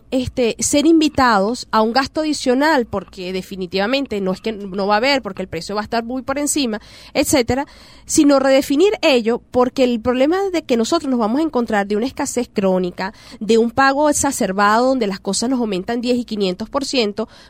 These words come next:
va a ser necesario que tengamos liquidez. Y va a ser necesario que tengamos disponibilidad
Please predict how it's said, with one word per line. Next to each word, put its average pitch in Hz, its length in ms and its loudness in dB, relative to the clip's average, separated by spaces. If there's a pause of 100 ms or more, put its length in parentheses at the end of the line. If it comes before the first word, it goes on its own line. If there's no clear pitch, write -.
va 214 60 0
a 220 60 0
ser 240 160 -2
necesario 247 420 -2
que 214 80 -6
tengamos 190 340 -4
liquidez. 196 480 -8 (380)
Y 233 80 -2
va 220 80 2
a 220 40 0
ser 247 120 0
necesario 254 400 -2
que 202 100 -6
tengamos 196 380 -4
disponibilidad 254 840 0